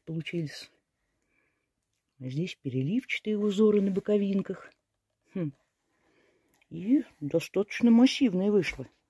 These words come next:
Уж ну-ка с тобой сравнить. Да, ты бы клубочком <laughs> хорошо тут уместилась. Ну,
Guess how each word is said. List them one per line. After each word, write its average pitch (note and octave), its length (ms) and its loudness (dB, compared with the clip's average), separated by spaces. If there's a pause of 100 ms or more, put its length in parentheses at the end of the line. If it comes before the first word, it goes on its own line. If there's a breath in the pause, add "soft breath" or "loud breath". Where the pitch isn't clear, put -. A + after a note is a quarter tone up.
(600)
Уж - 180 -10
ну-ка A3+ 180 0
с - 80 -12
тобой G3+ 260 2
сравнить. F3+ 540 0 (680 soft breath)
Да, F#3+ 240 0 (160)
ты A3+ 100 0
бы A3 100 0
клубочком G#3+ 560 2 (200)
<laughs> - 360 -2 (1300 loud breath)
хорошо G3 400 2
тут - 160 -6
уместилась. D3+ 680 0 (960 soft breath)
Ну, F#3+ 240 -4